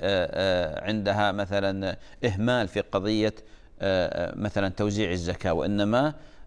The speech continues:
آه، يوزعونها بشكل، آه، رسمي وواضح. طيب، كم بقي؟ طيب، عندي، آه، لعلي أختم ب، آه، مسألة ال-، آه، آخر مسألة، وهي فيما يتعلق ب،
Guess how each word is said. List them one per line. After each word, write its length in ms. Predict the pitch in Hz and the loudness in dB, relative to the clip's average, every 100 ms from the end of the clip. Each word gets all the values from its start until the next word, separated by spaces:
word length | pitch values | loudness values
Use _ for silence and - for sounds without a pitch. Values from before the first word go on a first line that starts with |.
| - | -6
آه، 80 | 98 | -2
يوزعونها 800 | 104 107 92 98 92 117 104 101 | 0 0 0 -2 2 2 2 0
بشكل، 600 | 73 78 110 - 123 139 - - - - - | -2 -2 -4 0 0 0 -6 -20 -20 -6 2
آه، 320 | 92 73 - | 4 4 2
رسمي 500 | 110 - 104 98 95 - | 2 2 -2 -2 -2 2
وواضح. 580 | 107 71 50 - - - - - - - | 4 4 2 -8 -18 -20 -20 -20 -20 0
طيب، 220 | 101 - - - - - - - - - - - - - - - | 0 0 -14 -18 -18 -16 -18 -20 -20 -20 -20 -20 -20 -18 -18 -2
كم 160 | 131 110 | 0 4
بقي؟ 260 | 90 104 - - - - - - - - - - - - - - | 2 0 -8 -14 -20 -20 -20 -20 -20 -20 -20 -20 -20 -20 -20 0
طيب، 380 | 120 80 80 - - | 0 2 -4 -4 -4
عندي، 380 | 151 151 - | 0 0 2
آه، 160 | 131 113 - | 2 2 -2
لعلي 440 | - 120 - 127 - | -2 0 2 2 0
أختم 340 | - - 113 | -2 0 0
ب، 280 | 104 95 85 - - - - - | 2 2 2 -2 -10 -16 -16 -8
آه، 200 | - 67 - | -4 -2 0
مسألة 480 | 120 117 - 107 98 | 0 0 2 0 0
ال-، 200 | 95 87 82 | 0 2 4
آه، 760 | 76 67 50 50 - - 69 | 4 4 2 0 -2 0 2
آخر 220 | 120 104 | 2 0
مسألة، 460 | 101 117 - 117 143 - - - - | -2 -2 -2 0 0 -2 -18 -16 -2
وهي 180 | 143 139 | 0 2
فيما 300 | 147 139 139 | 2 4 2
يتعلق 580 | - - 156 143 135 | 2 2 4 2 0
ب، 260 | - 117 | 0 2